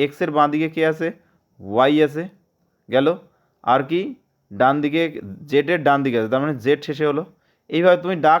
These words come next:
টানবে না, এইভাবে করে নেবে, ঠিক আছে, গেল। এইভাবে করে নেওয়ার পরে তোমার কি এই দুটো,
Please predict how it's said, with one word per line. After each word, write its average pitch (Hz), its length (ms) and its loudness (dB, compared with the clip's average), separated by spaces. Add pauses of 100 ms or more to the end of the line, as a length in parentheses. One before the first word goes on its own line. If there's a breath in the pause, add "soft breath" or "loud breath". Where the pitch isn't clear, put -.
(100)
টানবে 185 320 -2
না, 208 40 -4 (140)
এইভাবে 139 300 -2
করে 98 160 -8
নেবে, 90 220 -12
ঠিক 175 160 0
আছে, 104 120 -6 (140)
গেল। 143 120 4 (720)
এইভাবে 175 420 2
করে 180 200 2
নেওয়ার 180 260 4
পরে 180 140 0 (140)
তোমার 165 240 -2
কি 147 100 -2 (600)
এই 143 200 0
দুটো, 165 200 2